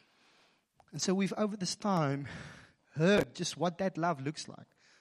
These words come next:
Last week, Brett spoke about that connection that we have with one another and with God.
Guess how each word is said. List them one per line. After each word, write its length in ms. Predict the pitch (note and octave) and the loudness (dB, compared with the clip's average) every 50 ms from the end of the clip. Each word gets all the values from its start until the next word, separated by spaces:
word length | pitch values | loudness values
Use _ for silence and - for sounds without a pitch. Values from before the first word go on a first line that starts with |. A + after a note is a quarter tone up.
| _ _ _ | _ _ _
Last 260 | C3+ D3+ D#3 D3+ - | -4 -2 -2 -2 -2
week, 160 | E3+ D3+ B2+ | -4 -6 -2
Brett 220 | A#2+ D3 D#3 D3+ D3+ | 0 2 2 2 0
spoke 320 | - - - D#3 D3 - | -4 -4 -4 -4 -2 -2
about 320 | D#3+ C#3 D3 C#3+ C#3 - - | -4 -2 0 -2 -2 -2 -4
that 220 | C3+ - - - | -8 -8 -6 -8
connection 800 | D#3 C3+ B2+ C3 D3 F3 G3 F#3+ - - - - B2+ - - - _ _ - - - - - _ | -8 -8 -6 -4 -2 -2 -2 -2 -2 -4 -6 -6 -8 -10 -16 -20 _ _ -20 -20 -20 -20 -20 _
that 180 | - C3+ B2+ C3 | -10 -10 -6 -4
we 140 | C#3+ D3 C#3+ | -2 -2 0
have 320 | C#3+ D3 C#3+ C#3+ C3 - | 0 0 0 0 0 0
with 180 | D3 C#3+ A#2+ B2+ | -2 -2 -2 0
one 220 | B2+ D3 D#3+ F3+ | -2 -2 0 0
another 480 | F3+ E3 D#3 D#3 E3 F3 E3+ D#3+ D3+ C3 | 0 -2 -2 0 0 0 2 2 2 0
and 200 | A#2+ C#3 C#3 C#3+ | 0 -2 -2 0
with 200 | C#3 C3+ A#2 - | 0 0 0 -2
God. 480 | - D#3 F#3 C#3 F#2+ F2 - G2+ - | -6 -6 -6 -6 -6 -8 -12 -14 -18